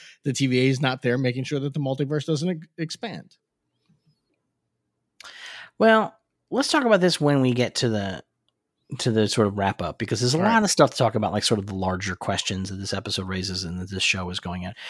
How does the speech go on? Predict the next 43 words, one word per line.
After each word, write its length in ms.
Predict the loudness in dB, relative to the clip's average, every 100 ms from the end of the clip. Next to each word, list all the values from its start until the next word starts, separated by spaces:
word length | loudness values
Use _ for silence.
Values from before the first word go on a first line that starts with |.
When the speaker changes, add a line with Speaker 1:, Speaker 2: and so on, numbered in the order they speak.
| -10 -12 -2 2
Speaker 2:
The 180 | 4 2 -4
thing 280 | 4 6 6
is 180 | 6 4
that 180 | 2 0 -2
in 120 | 2
this 180 | 4 4
scene, 420 | 4 6 6 6
it's 160 | 4
revealed 420 | 4 4 4 4 4
that 240 | 2 0 _ -10 -10
th-, 120 | -6
this, 420 | 2 4 4 0 -2 -8 -4
this 800 | 0 2 4 4 4 2 2 0 2
Lady 300 | 4 4 4
Loki, 400 | 6 4 2 2
Sylvie, 580 | 2 2 4 4 2 -2 -18 -20 -20 _
um, 420 | 2 4 4 0 -6 _ _ 2
doesn't 260 | 4 4
just 160 | 2 2
have 120 | 0
a 60 | 0
couple 400 | 0 2 0 -2
of 80 |
time 260 | 0 2 2
bombs. 460 | 2 2 0 -4 -8
She's 260 | -2 0 2
got, 300 | 6 6 6
like, 400 | 4 2 -2 -18 _ _ _ _ _ _ _ -10
a 60 | -8
hundred 500 | -2 4 6 4 4
time 260 | 4 6
bombs. 440 | 6 4 4 2 2
Speaker 1:
Yeah, 120 | 4
she's 260 | 4 4 2
apparently 300 | 0 0 0
killed 200 | 2 2
a 60 |
lot 400 | 0 -2 -4 -2
of 80 | -2
T 160 | -2 -2
V 180 | 0 -2
A 100 | -4
teams. 440 | -6 -8 -10